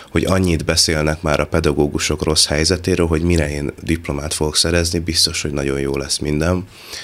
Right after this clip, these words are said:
Ehhez képest azt tapasztalom, hogy évről évre egyre rosszabb, és hogy, és én tényleg azt érzem, hogy ez egy bosszú törvény. Tehát egyszerűen nem tudom megérteni, hogy,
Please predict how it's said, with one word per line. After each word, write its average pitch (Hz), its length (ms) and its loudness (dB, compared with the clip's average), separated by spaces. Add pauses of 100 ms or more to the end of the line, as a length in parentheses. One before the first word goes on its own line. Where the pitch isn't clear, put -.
(120)
Ehhez 85 300 2
képest 90 380 0
azt 87 200 2
tapasztalom, 80 560 0
hogy 78 120 0
évről 71 300 2
évre 71 260 0
egyre 73 260 -4
rosszabb, 73 520 0
és 73 180 -2
hogy, 80 160 -2 (1080)
és - 180 2
én 87 100 2
tényleg 90 280 2
azt 78 220 0
érzem, 80 240 2
hogy 80 140 4
ez 78 100 2
egy 76 160 2
bosszú 80 380 2
törvény. 65 500 -2
Tehát 80 180 -4
egyszerűen 78 500 0
nem 85 180 0
tudom 73 280 -2
megérteni, 71 560 -4
hogy, 71 260 -4